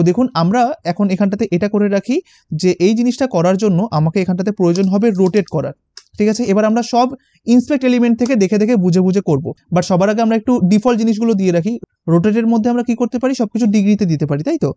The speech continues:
তাই এখানটাতে আপাতত দিয়ে রাখুন জিরো ডিইজি। এবার স্পেস দিয়ে আমাদের এখানে স্কিউয়েরও প্রয়োজন হবে, আমি এখানটাতে স্কিউ দিয়ে রাখলাম। স্কিউ মনে করুন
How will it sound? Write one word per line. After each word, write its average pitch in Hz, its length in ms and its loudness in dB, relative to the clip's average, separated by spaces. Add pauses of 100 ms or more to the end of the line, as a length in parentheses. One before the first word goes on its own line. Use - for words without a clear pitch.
(120)
তাই 180 180 0
এখানটাতে 233 340 -2
আপাতত 220 320 -4
দিয়ে 190 160 -2
রাখুন 254 160 -2 (100)
জিরো 185 120 4 (100)
ডিইজি। 139 320 -4 (540)
এবার 160 220 0
স্পেস 233 240 0 (120)
দিয়ে 226 160 2 (380)
আমাদের 185 240 2
এখানে 240 160 0 (140)
স্কিউয়েরও 254 540 2
প্রয়োজন 165 360 2
হবে, 160 180 2 (420)
আমি 160 160 2
এখানটাতে 185 300 -2 (100)
স্কিউ 220 200 2 (100)
দিয়ে 151 180 2
রাখলাম। 147 240 -6 (260)
স্কিউ 208 240 2 (480)
মনে 170 200 4
করুন 190 200 4